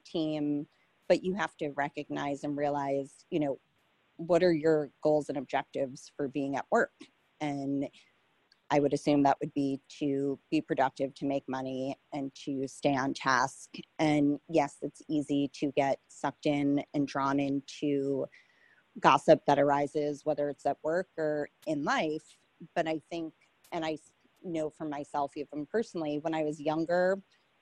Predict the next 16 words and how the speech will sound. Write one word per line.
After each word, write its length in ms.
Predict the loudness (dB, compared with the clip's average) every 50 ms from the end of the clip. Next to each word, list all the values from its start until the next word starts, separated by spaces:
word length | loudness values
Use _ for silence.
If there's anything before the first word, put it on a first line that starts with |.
| _ _ _ -4
I 120 | -4 -2 0
definitely 880 | 0 0 -2 -2 -4 -10 -10 -10 -8 -6 -4 -4 -2 -2 -4 -6 -6 _ _ _ -4
found 240 | -2 -2 0 -2
myself 500 | -2 -2 -4 -6 -2 0 0 0 0 -2 -8 -20 -20 _ _ _ _ _ _ _ _ _ _ _ _ _ _ -8
more 440 | -4 -2 0 2 2 2 0 -2 -6 _ _ _ -6
interested 720 | -4 -4 -4 -2 -2 -2 -2 -2 2 2 4 4 4 2
and 140 | 2 0 0
intrigued 760 | 0 -2 -4 -6 -4 -2 0 2 2 2 0 -2 -4 -2 -2
and 280 | -2 0 0 -2 -4 -6
wanting 500 | -2 0 0 2 2 2 0 0 -2 -2
to 140 | -4 -4 -4
be 140 | -2 -2 -2
part 260 | 0 2 2 2 4
of 100 | 2 0 0
it. 240 | 0 0 0 -2 -6 _ _ _ -10 -8
And 400 | -6 -6 -4 -4 -4 -4 -6